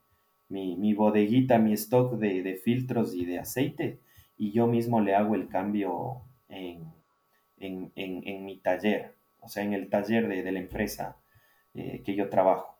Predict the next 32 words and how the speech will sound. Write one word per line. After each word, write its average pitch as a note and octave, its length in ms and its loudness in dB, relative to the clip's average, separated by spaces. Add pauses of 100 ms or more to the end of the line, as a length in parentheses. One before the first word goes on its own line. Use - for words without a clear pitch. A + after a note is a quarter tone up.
(640)
Entonces, B2 840 2 (440)
eh, F#2 720 2
yo A#2+ 180 6
le B2+ 140 8
cambié G#2+ 340 2
de A2 80 6
aceite, - 420 -4
pero D#3+ 260 0
a - 20 2
los D#3 180 -2
setenta D3 440 -2
mil B2+ 340 2
sí G#2+ 200 -4
fui A2+ 240 0
al C3 120 0
concesionario. B2+ 840 -2 (320)
Lo A2+ 100 -4
que A2+ 120 2
yo A#2+ 120 6
usualmente B2 680 0
hago A2+ 300 0
es, G#2+ 360 -2 (440)
la F#2+ 260 4
primera G#2 480 4
vez, C3 420 0 (220)
sí - 220 -4
me C#3+ 140 2
voy A2+ 180 2
al B2+ 140 2
concesionario A2+ 840 -2
para F#2+ 180 -2
ver G#2 480 -2